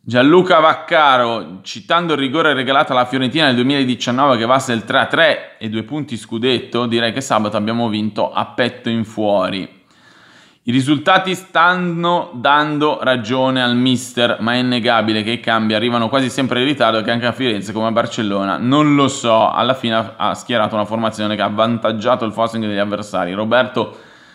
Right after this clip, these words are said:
non sono d'accordo con te, anche per chi continua a criticare Inzaghi nonostante la vittoria. Gestione di Dzeko perfetta, è entrato proprio al momento giusto e ha fatto la differenza e ha portato l'Inter a vincere.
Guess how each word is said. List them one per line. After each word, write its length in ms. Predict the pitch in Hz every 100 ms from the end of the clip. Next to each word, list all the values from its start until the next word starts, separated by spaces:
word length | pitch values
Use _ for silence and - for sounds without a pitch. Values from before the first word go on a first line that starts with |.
| - -
non 220 | 139 139
sono 220 | 143 127
d'accordo 400 | 113 110 113 123
con 180 | 143 110
te, 320 | 104 90 - _ _ _ _ _ _ _ _ _ _ _ _ -
anche 280 | 120 120
per 160 | 113 113
chi 140 | 110
continua 320 | 117 117 131 120
a 40 |
criticare 520 | - 107 104 117 113
Inzaghi 380 | 110 110 117 104
nonostante 440 | 101 98 113 104
la 140 | 101 90
vittoria. 600 | 107 104 95 87 87 -
Gestione 580 | 113 107 107 - 123 113
di 140 | 110
Dzeko 340 | 101 113 107 110
perfetta, 800 | 104 104 - 101 104 - 107 -
è 80 | 104
entrato 580 | 104 107 113 107 104 101
proprio 300 | 104 98 104
al 100 | 107
momento 500 | 110 113 113 117 120
giusto 460 | 104 104 104 -
e 40 | 104
ha 60 |
fatto 320 | 98 98 98
la 80 | 87
differenza 640 | 98 101 104 98 92 101 98
e 60 |
ha 100 | 90
portato 380 | 90 92 95 98
l'Inter 340 | 95 98 98 87
a 60 |
vincere. 680 | 90 92 95 - 80 87